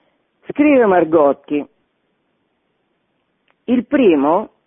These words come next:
cioè questo duecentosessantotto, punisce severamente i sacerdoti per peccati di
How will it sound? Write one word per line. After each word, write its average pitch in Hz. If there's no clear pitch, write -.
cioè 117
questo 135
duecentosessantotto, 131
punisce 135
severamente 175
i 156
sacerdoti 156
per 180
peccati 143
di 160